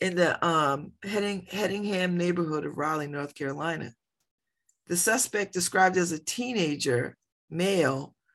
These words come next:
armed with a long rifle, was detained. After being cornered at a nearby residence.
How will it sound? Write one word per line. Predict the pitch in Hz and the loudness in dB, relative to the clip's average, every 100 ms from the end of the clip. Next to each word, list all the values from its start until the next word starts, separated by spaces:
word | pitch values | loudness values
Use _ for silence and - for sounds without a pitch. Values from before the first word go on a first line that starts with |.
| _ _ _ | _ _ _
armed | 175 196 202 | 8 8 6
with | 190 | 2
a | 170 | 0
long | 165 175 185 180 | 2 2 2 0
rifle, | 170 180 185 180 143 | 2 4 2 -2 -8
was | 139 151 | -6 -8
detained. | 143 - 175 165 147 131 120 - _ _ _ _ _ _ _ _ _ _ _ _ _ 160 | -8 -2 2 2 0 -4 -6 -10 _ _ _ _ _ _ _ _ _ _ _ _ _ -4
After | 160 156 | -4 -2
being | 170 160 156 | 2 2 0
cornered | - - 190 180 156 151 | -4 0 2 2 2 0
at | 143 | 0
a | |
nearby | 147 160 165 170 190 190 | 0 0 2 6 6 6
residence. | 156 131 - - 120 - - - | 4 0 -2 -8 -12 -8 -8 -8